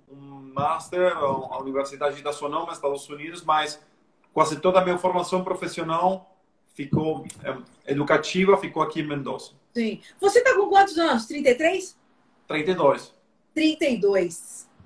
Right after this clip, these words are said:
Speaker 2: É, vai fazer um super jovem, super novo. Você começou, ah, a sua, a sua, a, a sua experiência de trabalho já.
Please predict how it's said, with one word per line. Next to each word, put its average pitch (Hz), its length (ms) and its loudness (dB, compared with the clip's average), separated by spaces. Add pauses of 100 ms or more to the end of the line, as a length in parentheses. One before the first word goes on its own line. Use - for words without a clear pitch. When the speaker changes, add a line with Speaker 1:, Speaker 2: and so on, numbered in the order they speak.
(380)
Speaker 2:
É, 185 100 2
vai 196 140 2
fazer 190 320 -2 (240)
um 214 60 2
super 262 360 4
jovem, 170 300 0
super 240 340 2
novo. - 200 -8 (640)
Você 359 420 6
começou, 285 1000 4 (180)
ah, 202 340 -2
a 220 100 0
sua, 254 600 4
a 202 80 -8
sua, 226 340 0
a, 180 1200 -4
a - 40 -12
sua 220 200 4
experiência 247 720 4
de 240 100 -4
trabalho 220 540 6
já. 240 340 0